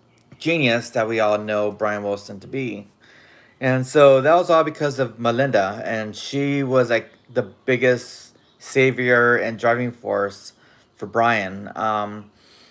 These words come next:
they didn't say exactly how, uh, she passed away, um, but, um, she, uh, uh,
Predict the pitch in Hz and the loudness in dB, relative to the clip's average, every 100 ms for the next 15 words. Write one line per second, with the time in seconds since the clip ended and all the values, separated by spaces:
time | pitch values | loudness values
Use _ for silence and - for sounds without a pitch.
0 | _ _ _ 120 123 135 123 - 135 151 | _ _ _ -6 0 2 2 -2 0 0
1 | 151 123 131 143 139 135 127 131 127 139 | 0 -6 -4 2 2 2 2 2 2 -2
2 | 135 120 120 127 110 90 117 117 113 120 | -4 -2 0 0 -2 -2 0 0 -4 -10
3 | 113 113 117 - 107 107 110 127 143 107 | -8 -6 -6 -8 -4 -2 -2 -2 -2 -2
4 | 113 107 110 104 107 107 107 - - _ | -2 -4 -6 -4 -2 -2 -4 -8 -20 _
5 | _ _ - 120 110 107 107 104 98 _ | _ _ -6 -2 0 0 -4 -8 -16 _
6 | _ _ _ - - - - 131 127 123 | _ _ _ -20 -20 -16 -6 -2 0 2
7 | 123 117 117 117 113 - _ _ _ _ | 4 4 4 4 2 -4 _ _ _ _
8 | _ _ _ _ - 117 113 107 | _ _ _ _ 0 2 4 2